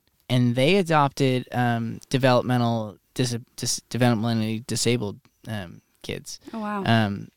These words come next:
Speaker 1: and so all their kids have stuff, um, and they're just so loving, and their family's super loving and supportive, and, like, that's, like, probably, like, a really beautiful, like,
Speaker 2: That's
Speaker 1: blessing that
Speaker 2: awesome.
Speaker 1: they did and
Speaker 2: Yeah.
Speaker 1: took on.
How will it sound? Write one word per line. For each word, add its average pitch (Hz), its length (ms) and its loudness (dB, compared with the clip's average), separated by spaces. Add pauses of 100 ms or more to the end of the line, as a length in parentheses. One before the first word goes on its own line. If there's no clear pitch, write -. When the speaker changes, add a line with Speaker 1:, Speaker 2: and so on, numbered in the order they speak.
(320)
Speaker 1:
and 135 120 0
so 143 100 2
all 147 160 4
their 127 140 -2
kids 120 480 0 (120)
have 113 220 -4
stuff, - 500 0 (100)
um, 123 460 -4 (220)
and 113 440 2 (140)
they're 120 280 4
just 120 280 2
so 120 200 4
loving, 127 460 4
and 120 100 0
their 98 80 -2
family's 117 400 2
super 120 320 -2
loving 120 300 2
and 120 100 -4
supportive, 120 440 0
and, 120 120 0
like, 107 220 -6
that's, 107 260 -2
like, 113 140 -2
probably, 117 420 -4
like, 113 180 -8 (640)
a 127 100 0
really 139 240 4
beautiful, 139 680 2
like, 120 160 -4 (200)
Speaker 2:
That's 127 40 0 (200)
Speaker 1:
blessing 117 220 4
that 117 80 0
Speaker 2:
awesome. - 140 0
Speaker 1:
they 110 340 -4 (360)
did 104 280 -2
and 95 100 -6
Speaker 2:
Yeah. 95 60 -6
Speaker 1:
took 98 180 -4
on. 92 220 -10